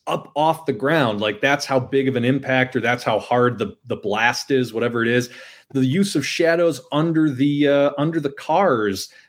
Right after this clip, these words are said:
just to sell, like you said, "No, just the back is up because the shockwave has only reached that far, but over here, these, I mean, clearly that one's off the ground, but this guy's completely off the ground, this guy's completely off the ground." Like,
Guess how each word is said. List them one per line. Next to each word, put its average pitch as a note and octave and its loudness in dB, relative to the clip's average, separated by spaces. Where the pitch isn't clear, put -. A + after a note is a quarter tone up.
just D#3+ 0
to D3 -2
sell, D3 0
like B2 2
you D#3+ -4
said, F#3 0
"No, D3 2
just D#3 -4
the D3+ 2
back D3 0
is C#3 -2
up D3+ 0
because B2+ -2
the A2 -8
shockwave B2+ 0
has A#2 -2
only A#2 0
reached A#2+ -2
that A2 -4
far, D#3+ 2
but B2+ 2
over B2 0
here, C3+ 2
these, C3 0
I A2+ -10
mean, G#2+ -10
clearly C3 2
that A#2 2
one's G#2 -8
off F#2+ -2
the F#2 -18
ground, G2 -2
but - -6
this C3+ 2
guy's A#2 0
completely C3+ 0
off B2 0
the B2 -14
ground, B2 0
this B2+ 0
guy's A#2+ -2
completely B2 0
off A2+ 0
the G#2+ -20
ground." A#2 -4
Like, C#3 2